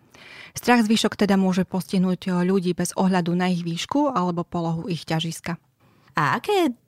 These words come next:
Speaker 2: orgány sa podieľajú na udržiavaní rovnováhy a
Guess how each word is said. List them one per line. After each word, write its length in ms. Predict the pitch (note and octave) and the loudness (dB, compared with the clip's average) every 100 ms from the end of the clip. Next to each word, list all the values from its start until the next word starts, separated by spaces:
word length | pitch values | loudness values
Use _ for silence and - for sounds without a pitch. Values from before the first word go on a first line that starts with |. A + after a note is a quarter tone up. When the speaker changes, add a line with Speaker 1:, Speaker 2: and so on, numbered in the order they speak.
| - | -2
Speaker 2:
orgány 480 | F3 F#3+ F#3 D3+ D3 | -2 0 0 0 -2
sa 320 | - C#3 C#3 | -2 -2 -2
podieľajú 640 | D#3+ D#3+ E3 D#3 C#3 C#3 | -2 0 2 2 2 2
na 80 | D3 | 2
udržiavaní 880 | - E3+ E3+ F3 D#3 D3+ D3 C#3+ D3 | 0 0 0 2 2 2 2 4 2
rovnováhy 720 | D3+ D#3+ D3+ C#3 D#3+ F#3+ C#4+ - - - - | 2 0 0 0 0 2 0 -2 -14 -12 -2
a 400 | D3+ D#3+ D#3+ D#3+ | 0 2 2 0